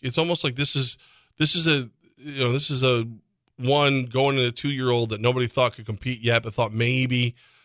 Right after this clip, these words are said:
maybe as a three-year-old it'll be where it needs to be. And it's winning races.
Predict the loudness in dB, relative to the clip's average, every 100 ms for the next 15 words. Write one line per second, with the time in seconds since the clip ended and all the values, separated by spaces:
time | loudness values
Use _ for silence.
0 | -2 4 4 4 0 -2 0 2 2 2
1 | 0 -2 -2 -2 -2 -4 -4 0 0 -2
2 | _ _ _ _ _ 2 2 4 2 2
3 | 2 0 -2 -12 _